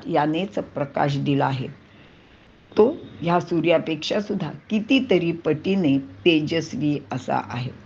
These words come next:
देवांना सुद्धा याचे हे तेज सहन होत नाही. भगवंत नरसिंह रूपाने प्रकट झाले तेव्हा त्यांचे तेज सहन न झाल्याने देवांनी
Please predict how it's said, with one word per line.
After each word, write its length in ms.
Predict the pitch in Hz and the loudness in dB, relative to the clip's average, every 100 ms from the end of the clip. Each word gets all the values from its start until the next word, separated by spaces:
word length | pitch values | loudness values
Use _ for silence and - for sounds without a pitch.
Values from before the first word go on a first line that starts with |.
| - - - - - - - | -20 -20 -20 -18 -18 -10 2
देवांना 540 | 180 196 220 254 269 | 4 4 2 2 2
सुद्धा 480 | 262 196 165 151 135 - | 0 -4 -4 -4 -2 0
याचे 300 | 151 147 160 | -2 0 -2
हे 200 | 139 151 | 0 0
तेज 500 | - - 175 208 202 - | -2 0 0 0 -4 -8
सहन 400 | - 170 160 165 | -8 -4 -2 0
होत 160 | 143 131 - | 0 -2 -4
नाही. 180 | 131 - - - - - - - - - - - - - 320 - - - - 359 | -6 -8 -16 -20 -20 -20 -20 -20 -20 -20 -20 -18 -14 -10 -10 -12 -16 -16 -8 2
भगवंत 520 | 175 180 180 262 254 254 151 190 | 6 6 8 8 8 2 -4 -2
नरसिंह 580 | 175 165 170 226 226 | 0 0 -2 0 2
रूपाने 440 | 226 156 170 165 165 | 0 -2 -2 0 -2
प्रकट 340 | 165 147 151 139 - | -2 -2 -2 -2 -2
झाले 220 | 156 180 151 - - - | -4 -4 -8 -14 -20 2
तेव्हा 240 | 196 208 240 | 4 4 2
त्यांचे 480 | 233 175 175 196 190 | 2 2 2 2 0
तेज 380 | - 175 165 | 2 0 0
सहन 420 | 160 - 160 156 160 | -2 0 0 2 2
न 100 | 147 | 2
झाल्याने 480 | 139 143 156 196 - - - - - - | 0 0 0 0 -2 -10 -20 -20 -16 0
देवांनी 540 | 180 196 208 240 254 | 4 6 4 4 2